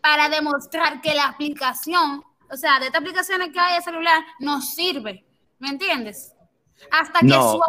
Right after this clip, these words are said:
Speaker 1: su
Speaker 2: yo le voy a
Speaker 1: abogada se, se enamoró de él, se enamoraron ambos.
Speaker 2: Yo
Speaker 1: Muy
Speaker 2: le voy a
Speaker 1: bonito.
Speaker 2: contar. Cana Films hicimos nosotros como un reality haciendo un experimento social.
Speaker 1: Ajá.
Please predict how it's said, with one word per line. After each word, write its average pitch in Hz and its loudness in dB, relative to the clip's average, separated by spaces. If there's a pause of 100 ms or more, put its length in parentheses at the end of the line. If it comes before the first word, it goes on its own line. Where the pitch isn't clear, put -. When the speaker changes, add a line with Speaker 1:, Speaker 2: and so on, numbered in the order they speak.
Speaker 1:
su - -6
Speaker 2:
yo 143 6
le - 6
voy 285 4
a 294 10
Speaker 1:
abogada 277 0 (340)
se, 302 -6
se 311 -8
enamoró 277 -8
de 262 -8
él, 277 -10
se 269 -16
enamoraron 240 -6
ambos. 247 -12
Speaker 2:
Yo 123 2
Speaker 1:
Muy 135 2
Speaker 2:
le 143 4
voy 143 2
a 151 4
Speaker 1:
bonito. 147 0
Speaker 2:
contar. 104 -2 (560)
Cana 151 0
Films 120 -4
hicimos 117 2
nosotros 104 0 (520)
como 113 0
un 120 -6
reality 113 0
haciendo 110 0
un 113 0
experimento 95 -2
social. 82 -4 (760)
Speaker 1:
Ajá. 254 -10